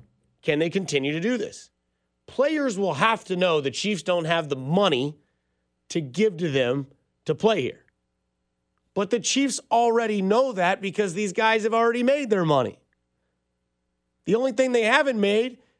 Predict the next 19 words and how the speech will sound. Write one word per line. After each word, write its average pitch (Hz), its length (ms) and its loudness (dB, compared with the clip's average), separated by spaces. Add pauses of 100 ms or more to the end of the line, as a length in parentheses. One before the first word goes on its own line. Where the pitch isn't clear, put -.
is 180 140 0
that 165 180 0
final 247 320 2
stamp 254 320 0
of 214 80 -8
approval 233 480 0
in 220 60 2
their 240 100 0
resume, 240 500 2
Super 262 320 -4
Bowl 247 220 0
champion. 240 560 -2 (2000)
Le'Veon 247 460 0
Bell 240 260 2
would 214 140 -2
love 202 300 2
to 160 100 0
have 120 240 0
that. 80 220 -12